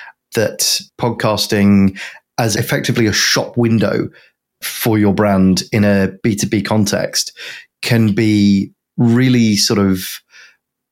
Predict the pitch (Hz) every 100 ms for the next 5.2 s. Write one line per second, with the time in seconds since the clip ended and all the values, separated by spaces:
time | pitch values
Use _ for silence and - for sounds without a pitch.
0 | - - 107 107 101 - 101 - - -
1 | - _ - 143 123 - - - - -
2 | 147 151 143 - 123 120 113 110 107 104
3 | - _ - 120 117 107 113 101 101 98
4 | 104 104 101 101 113 104 104 - 107 92
5 | -